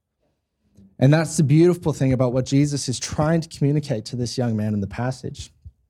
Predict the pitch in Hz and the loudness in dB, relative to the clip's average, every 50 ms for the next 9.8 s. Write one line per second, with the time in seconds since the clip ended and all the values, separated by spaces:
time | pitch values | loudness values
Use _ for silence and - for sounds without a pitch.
0 | _ _ _ _ _ _ _ - 143 147 147 156 156 156 151 151 - - - - | _ _ _ _ _ _ _ 2 2 4 6 6 4 4 4 0 -4 -10 -14 -16
1 | - - - - _ - 139 190 208 226 180 208 202 - - - 180 190 214 208 | -16 -16 -18 -10 _ 2 4 6 6 6 6 4 4 4 4 4 4 4 2 2
2 | 208 - 170 147 131 127 123 131 147 147 - - - - _ _ _ _ - - | 0 0 0 2 2 2 2 2 0 -2 -4 -10 -20 -20 _ _ _ _ -12 -10
3 | - - - 165 196 202 190 175 165 - - 156 147 139 131 107 123 117 104 95 | -8 -4 0 4 4 4 6 4 2 2 2 2 2 2 2 0 -2 -4 -6 -8
4 | 98 - _ _ _ _ _ _ _ _ _ _ _ _ _ _ _ _ _ _ | -10 -12 _ _ _ _ _ _ _ _ _ _ _ _ _ _ _ _ _ _
5 | - 123 123 147 156 165 180 - - 175 175 165 160 - - 104 92 85 85 - | -4 0 2 4 4 4 2 0 2 0 2 2 0 -2 -4 -6 -4 -4 -6 -8
6 | - _ _ _ _ _ _ _ _ _ _ _ _ _ _ _ - 135 139 127 | -12 _ _ _ _ _ _ _ _ _ _ _ _ _ _ _ -2 2 4 4
7 | 120 120 147 160 160 160 151 135 131 127 123 - - 135 117 110 110 113 107 104 | 6 6 6 4 4 2 0 -2 -2 -4 -4 -4 -2 0 0 0 0 0 -2 -2
8 | 110 - - 110 104 78 - 127 - _ _ _ _ _ _ _ _ _ _ _ | -4 -4 -6 -6 -6 -6 -8 -12 -14 _ _ _ _ _ _ _ _ _ _ _
9 | _ _ - - 135 123 127 - 131 156 156 160 165 165 165 | _ _ 0 2 2 2 2 2 2 2 4 4 2 2 0